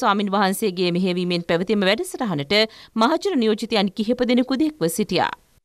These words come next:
පැළමඩුල්ල රජමහා විහාරස්ථානයේදීද හිස තෙල් ගෑම සිදු වුණා.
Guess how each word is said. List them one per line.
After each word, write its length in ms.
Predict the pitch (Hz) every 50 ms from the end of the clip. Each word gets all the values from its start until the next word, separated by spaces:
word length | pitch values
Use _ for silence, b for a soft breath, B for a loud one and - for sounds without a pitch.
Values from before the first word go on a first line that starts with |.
| _ _ _ _ _ _ _ _ _ _ _ B B B - -
පැළමඩුල්ල 460 | - 240 254 277 349 370 403 403 392 349 226
රජමහා 440 | 202 196 196 247 247 269 277 277 226 196
විහාරස්ථානයේදීද 920 | 208 214 208 196 202 208 - - 240 208 196 190 190 190 180 196 208 196 302 359
හිස 160 | 311 294 - - 294
තෙල් 160 | - 247 214 196 208
ගෑම 200 | 254 277 269 294 349
සිදු 260 | - - 226 170 185 185
වුණා. 200 | 185 165 139